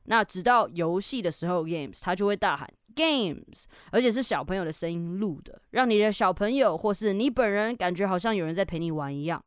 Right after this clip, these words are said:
那当然，这个网站进去后，左上角它有parents，等于说它有给parents的页面嘛，那你就可以进去看一下有什么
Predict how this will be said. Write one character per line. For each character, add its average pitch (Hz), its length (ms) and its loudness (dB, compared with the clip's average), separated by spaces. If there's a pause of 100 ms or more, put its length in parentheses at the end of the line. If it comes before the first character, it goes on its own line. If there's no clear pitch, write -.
那 247 340 6
当 262 220 4
然， 196 200 6
这 214 120 -2
个 247 120 4
网 185 160 4
站 220 200 2
进 214 160 0
去 208 140 -2
后， 208 140 2
左 156 220 -6
上 175 200 -2
角 135 260 -10
它 170 120 -4
有 143 240 -6
parents， 165 600 -6
等 160 120 -4
于 175 60 -2
说 226 140 -2
它 247 80 0
有 151 120 -4 (360)
给 151 160 -6
parents 196 380 -2
的 156 80 -4
页 175 300 -2
面 165 180 -4
嘛， - 140 -18
那 226 100 0
你 214 60 2
就 208 80 4
可 226 60 4
以 214 40 2
进 196 160 -2
去 196 60 0
看 190 180 0
一 175 40 -4
下 175 120 -2
有 160 80 -2
什 147 100 -8
么 143 240 -10